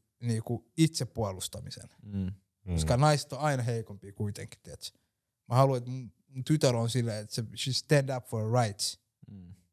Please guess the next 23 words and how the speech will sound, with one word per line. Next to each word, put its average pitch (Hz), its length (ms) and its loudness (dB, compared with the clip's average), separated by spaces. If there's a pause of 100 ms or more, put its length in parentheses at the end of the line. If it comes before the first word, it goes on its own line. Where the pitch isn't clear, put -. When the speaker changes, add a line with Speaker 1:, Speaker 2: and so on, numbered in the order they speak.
(120)
Speaker 1:
Se, 120 180 2
jos 120 160 4
joku 127 220 2
tänään 127 360 2
yrittää 127 360 -2
jotain, 117 480 -2 (840)
valitettavasti 123 600 2
ne 120 100 4
on 120 80 4
aina 127 280 2
miespuolisia, 127 840 2
jotka 104 200 -10
yrittää 107 380 -8
jotain, 101 340 -8
et, - 180 -20 (640)
et 117 120 -8
se 120 80 0
sit 123 280 0
osaa 110 380 2
niinku 110 260 -10
selvi-, 160 540 4
itse 214 300 2
puolustaa, 135 680 2